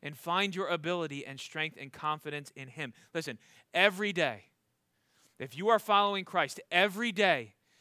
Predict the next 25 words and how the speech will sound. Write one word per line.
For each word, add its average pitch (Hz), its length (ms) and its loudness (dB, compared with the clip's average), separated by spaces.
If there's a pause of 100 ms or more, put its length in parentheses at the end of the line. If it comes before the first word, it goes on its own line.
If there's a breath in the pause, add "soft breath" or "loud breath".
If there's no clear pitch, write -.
(240 soft breath)
he 233 320 4
will 214 320 4
be 202 260 0
at 190 240 2
work 208 480 4 (380 soft breath)
in 180 180 -4
your 165 180 -2
life 185 800 4 (880)
to 190 120 -2
confront 214 680 2
you 240 140 2
with 220 240 4
your 202 180 2
weakness 220 460 2
so 175 180 -2
that 180 140 -2
you 170 140 -6
fall 180 380 2
down 170 280 2
at 165 120 -4
his 156 200 -10
feet 170 240 -4
and 147 100 -14
cry, 139 360 0 (240 soft breath)
"Hosanna." 117 560 -12